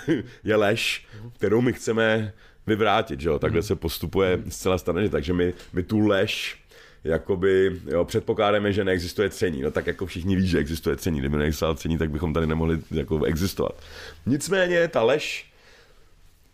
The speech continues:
Speaker 1: jakoby v uvozovkách, ta nepravda takhle, eh, je hrozně užitečná, protože pak se z výpočtu stane, volného pádu stane jednoduchá rovnice, když to kdybychom nezanedbali to tření vzduchu, tak to bude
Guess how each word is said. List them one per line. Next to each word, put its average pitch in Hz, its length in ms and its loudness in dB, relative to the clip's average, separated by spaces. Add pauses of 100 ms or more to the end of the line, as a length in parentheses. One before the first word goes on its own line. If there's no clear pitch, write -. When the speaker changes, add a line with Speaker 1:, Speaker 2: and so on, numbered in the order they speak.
Speaker 1:
jakoby 71 300 -2
v - 80 -6
uvozovkách, 120 920 0
ta 82 80 -4
nepravda 98 640 0
takhle, 73 400 0 (1120)
eh, 87 240 4
je 113 100 4
hrozně 123 280 2
užitečná, 120 580 0
protože 110 380 -2
pak 98 280 -4
se 113 140 0
z 98 60 0
výpočtu 107 800 0
stane, 101 580 2
volného 101 360 2
pádu 98 240 2
stane 104 260 2
jednoduchá 92 600 2
rovnice, 98 360 2
když 90 160 -2
to - 100 -2
kdybychom 92 360 0
nezanedbali 98 680 2 (380)
to 98 100 -6
tření 101 300 2
vzduchu, 98 300 0
tak 92 160 0
to 98 100 -4
bude 98 280 2